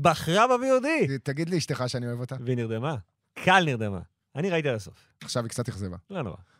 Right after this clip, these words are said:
Speaker 2: אבל, אה, יש את הקטע שמרטי מגיע פעם ראשונה לבית קפה שם, והוא בהלם, הוא פוגש את אבא שלו,
Speaker 1: כן.
Speaker 2: ויש את זה שמנקה,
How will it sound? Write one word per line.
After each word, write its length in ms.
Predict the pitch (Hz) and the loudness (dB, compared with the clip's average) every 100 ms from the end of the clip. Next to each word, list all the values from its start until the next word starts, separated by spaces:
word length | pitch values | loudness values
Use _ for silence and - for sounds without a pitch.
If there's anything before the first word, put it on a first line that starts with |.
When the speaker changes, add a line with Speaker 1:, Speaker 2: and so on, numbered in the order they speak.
| - | -6
Speaker 2:
אבל, 280 | 127 135 135 | 0 0 2
אה, 240 | 135 135 | 2 2
יש 100 | 165 170 | 2 2
את 80 | |
הקטע 260 | 151 170 175 | 0 0 2
שמרטי 760 | - 156 147 139 139 151 156 160 | 2 4 4 2 2 2 2 0
מגיע 260 | 147 156 147 | 2 2 4
פעם 160 | 156 | 2
ראשונה 220 | 151 151 151 | 4 2 2
לבית 200 | 147 - | 2 0
קפה 240 | 131 175 | 2 2
שם, 140 | - 95 - _ _ _ - | 2 -4 -10 _ _ _ -6
והוא 500 | 113 127 127 127 135 131 | 0 2 2 2 2 2
בהלם, 340 | 123 156 180 | 4 6 6
הוא 80 | 147 | 4
פוגש 240 | 135 151 160 | 2 0 2
את 100 | 190 | 4
אבא 160 | 185 | 4
שלו, 280 | 165 127 110 - | 2 0 -4 -6
Speaker 1:
כן. 140 | 117 95 | -6 -6
Speaker 2:
ויש 640 | 113 123 123 123 123 139 147 | -4 -2 0 0 0 0 0
את 100 | 151 | 0
זה 140 | 147 156 | 0 2
שמנקה, 380 | 175 151 135 | 0 0 0